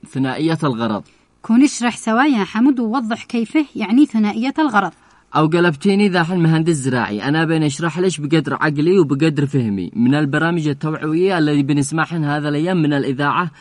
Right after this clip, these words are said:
Speaker 1: من برامج الإدارة العامة للإرشاد والإعلام الزراعي.
Speaker 2: كلنا بنستفيد من برامجهم، وكم قد سمعت من حلقات مفيدة،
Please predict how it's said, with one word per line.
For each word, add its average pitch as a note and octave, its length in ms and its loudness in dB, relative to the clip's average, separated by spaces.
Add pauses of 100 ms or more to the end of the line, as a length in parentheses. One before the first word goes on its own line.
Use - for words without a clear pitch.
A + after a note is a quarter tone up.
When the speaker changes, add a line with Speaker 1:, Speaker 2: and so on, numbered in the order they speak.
(140)
Speaker 1:
من D#3 300 4
برامج F#3+ 840 4
الإدارة E3+ 540 0
العامة F3 300 0
للإرشاد D3+ 580 -2
والإعلام D3 420 -2
الزراعي. G#2+ 520 -4 (160)
Speaker 2:
كلنا D4+ 380 6
بنستفيد B3 480 -2
من A3+ 160 2
برامجهم، G#3 720 -2
وكم A#3 280 0
قد G#3 140 -2
سمعت B3+ 360 -2
من G#3+ 120 0
حلقات A3+ 460 0
مفيدة، G#3 560 0